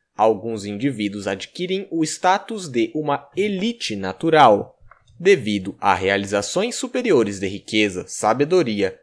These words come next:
bravura ou uma combinação delas,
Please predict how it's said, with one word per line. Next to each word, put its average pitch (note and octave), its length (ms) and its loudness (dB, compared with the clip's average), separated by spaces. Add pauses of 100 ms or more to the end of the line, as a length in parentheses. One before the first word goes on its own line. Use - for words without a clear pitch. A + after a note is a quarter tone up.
(120)
bravura A2 760 0 (200)
ou G#3 320 6
uma G2 220 -2
combinação G#2+ 680 -4
delas, G2+ 520 0